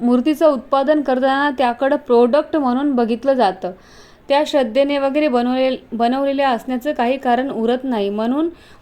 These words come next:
मूर्तीचे सर्व अवयव व्यवस्थित कोरलेले आहेत ना, याची पुन्हा पुन्हा खात्री आपण स्त्रियांनी करून घ्यावी. बोटाकडे विशेष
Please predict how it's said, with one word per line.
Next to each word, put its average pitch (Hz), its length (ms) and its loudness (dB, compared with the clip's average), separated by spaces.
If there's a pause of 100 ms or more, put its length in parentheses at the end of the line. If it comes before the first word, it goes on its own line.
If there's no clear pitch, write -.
मूर्तीचे 262 420 0
सर्व 277 260 0
अवयव 262 420 2
व्यवस्थित 262 420 0 (100)
कोरलेले 262 380 0
आहेत 247 400 0
ना, 247 340 -2 (520)
याची 262 220 0
पुन्हा 294 280 0
पुन्हा 302 340 -2
खात्री 269 420 -4 (220)
आपण 277 340 -4
स्त्रियांनी 247 460 -2
करून 254 320 0
घ्यावी. 202 340 -2 (320)
बोटाकडे 302 580 2
विशेष 294 380 -2